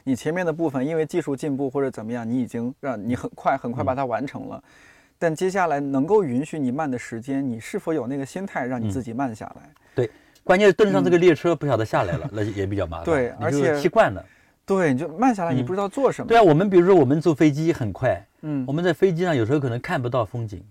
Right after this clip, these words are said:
Speaker 2: 对吧？
Speaker 1: 嗯。
Speaker 2: 但是它飞一个多小时就到南京了。
Speaker 1: 嗯。
Speaker 2: 它很快。那一旦我在一个小时，多小时内我到了南京之后，那我就要晓得了，我的思维，我的马上就要下来，速度也要下来了。
Speaker 1: 嗯。
Speaker 2: 你不是还用飞机的速度去过，去过生活？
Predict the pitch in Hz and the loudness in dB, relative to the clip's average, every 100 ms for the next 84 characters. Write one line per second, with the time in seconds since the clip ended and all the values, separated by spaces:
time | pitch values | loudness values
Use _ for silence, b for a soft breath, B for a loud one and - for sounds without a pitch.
0 | - 110 101 - b - 139 127 196 214 | -8 -4 -4 -6 b -8 -6 -2 -2 -2
1 | - 214 220 262 277 180 104 113 104 90 | -2 -2 2 6 6 6 2 0 0 -4
2 | 85 90 90 _ 156 160 151 131 _ _ | -8 -12 -14 _ -6 -2 -2 -4 _ _
3 | 143 147 120 139 101 _ - 196 175 _ | -4 -2 0 -2 -4 _ -6 -4 -4 _
4 | 311 214 202 139 175 226 226 175 131 120 | -4 4 6 6 4 4 4 4 4 -2
5 | - 147 139 123 98 104 104 98 104 95 | -2 -4 0 0 0 -2 -2 -2 -4 -4
6 | 90 101 98 98 98 101 _ _ _ _ | -6 -8 -10 -8 -8 -10 _ _ _ _
7 | 135 175 131 - 156 - 90 92 113 - | -6 -2 0 4 4 4 -4 -4 -6 -6
8 | 110 127 135 - 147 117 104 123 120 123 | -4 -2 -4 0 2 2 2 -2 -6 -6
9 | 98 123 131 110 113 85 98 95 - 127 | -4 -2 -4 -4 -6 -8 -16 -20 -8 -6
10 | 127 98 87 92 - - - 139 135 120 | -6 -6 -8 -10 -12 -20 -6 -2 -2 -2
11 | 131 139 190 151 180 170 190 175 160 147 | 0 6 6 8 6 6 4 2 0 -2
12 | 131 117 - 98 95 90 - 98 101 87 | -4 -8 -10 -10 -10 -10 -16 -10 -8 -8
13 | 95 85 | -10 -12